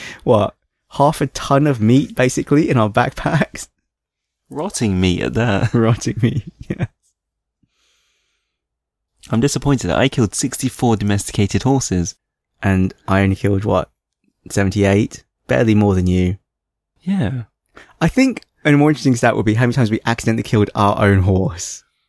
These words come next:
Speaker 2: But is, isn't that what this stat is trying to say?
Speaker 1: No, I, I think this is when you've killed other people's horses too.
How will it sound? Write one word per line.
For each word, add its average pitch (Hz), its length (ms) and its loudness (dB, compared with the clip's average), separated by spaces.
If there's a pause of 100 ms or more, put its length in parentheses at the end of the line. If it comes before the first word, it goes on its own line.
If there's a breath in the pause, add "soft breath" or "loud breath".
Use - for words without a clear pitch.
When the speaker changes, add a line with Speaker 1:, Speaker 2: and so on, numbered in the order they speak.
(140)
Speaker 2:
But 226 100 4
is, 208 80 0 (120)
isn't 208 220 2
that 196 140 2
what 175 140 0
this 165 140 0
stat 156 180 -2
is 131 120 -2
trying 135 180 -2
to 98 60 0
say? 123 440 -2 (160)
Speaker 1:
No, 214 200 2
I, 202 300 4
I - 20 4
think 233 120 0
this 196 100 -2
is 175 40 0
when 170 140 4
you've 151 100 4
killed 139 180 2
other 131 140 2
people's 95 240 -2
horses - 320 -4
too. 92 400 -2